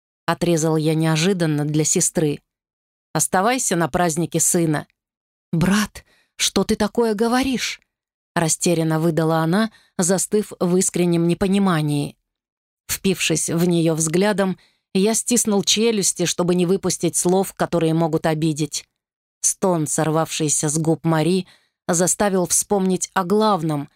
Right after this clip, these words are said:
и без задержек выйти через двери, которые распахнул для нас какой-то мужик. Упрямая Патимат следовала по пятам.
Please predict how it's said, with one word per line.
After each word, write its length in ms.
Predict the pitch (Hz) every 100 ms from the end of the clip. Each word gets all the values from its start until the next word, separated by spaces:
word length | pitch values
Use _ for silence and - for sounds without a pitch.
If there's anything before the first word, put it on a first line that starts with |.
| _ _ -
и 120 | 233
без 240 | 196 202 180
задержек 840 | 165 190 175 220 175 180 - - -
выйти 520 | 165 185 196 - 156
через 340 | - 160 165
двери, 580 | 160 170 220 226 196 175 _ _ _
которые 460 | 185 - 202 185 175
распахнул 640 | 170 - 170 - 196 202
для 300 | 170 160 165
нас 300 | 170 160 -
какой-то 460 | - 160 - 156 165
мужик. 540 | 160 143 147 135 - - _ _ _ _ _ -
Упрямая 520 | 147 165 160 160 151
Патимат 600 | 165 - 160 165 196 - _ _
следовала 600 | - - 170 160 165 160
по 120 | 160 175
пятам. 540 | 202 - 151 135 143